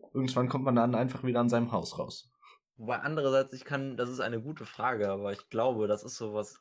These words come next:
Speaker 2: die machen sich über sowas gar keine
Speaker 1: Äh,
Speaker 2: Gedanken.
Speaker 1: <laughs>
Speaker 2: Das hat nichts, das hat nichts, das hat nichts mit ihnen und nichts mit dem Auenland zu tun.
Speaker 1: <laughs> Ja, stimmt.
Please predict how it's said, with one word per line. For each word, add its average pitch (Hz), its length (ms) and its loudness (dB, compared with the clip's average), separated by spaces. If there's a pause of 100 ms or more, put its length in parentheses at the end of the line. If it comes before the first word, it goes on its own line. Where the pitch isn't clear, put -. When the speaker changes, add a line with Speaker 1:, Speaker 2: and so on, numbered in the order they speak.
(120)
Speaker 2:
die 107 200 -6
machen 113 340 -6
sich 101 180 -6
über 101 160 -4
sowas 98 240 -4
gar 101 140 -4
keine 95 220 -6
Speaker 1:
Äh, 92 40 -6
Speaker 2:
Gedanken. 113 400 -4
Speaker 1:
<laughs> - 0 -
Speaker 2:
Das 131 400 4
hat 123 60 4
nichts, 127 220 0
das 123 240 0
hat 185 120 -2
nichts, 170 200 0
das 139 120 -2
hat 180 140 -4
nichts 156 240 -6
mit 185 240 2
ihnen 139 180 0
und 117 140 -4
nichts 151 220 -2
mit 123 120 -6
dem 120 100 -4
Auenland 101 480 0
zu 98 120 -10
tun. 95 320 -2
Speaker 1:
<laughs> 127 120 8
Ja, 135 260 6
stimmt. - 420 -4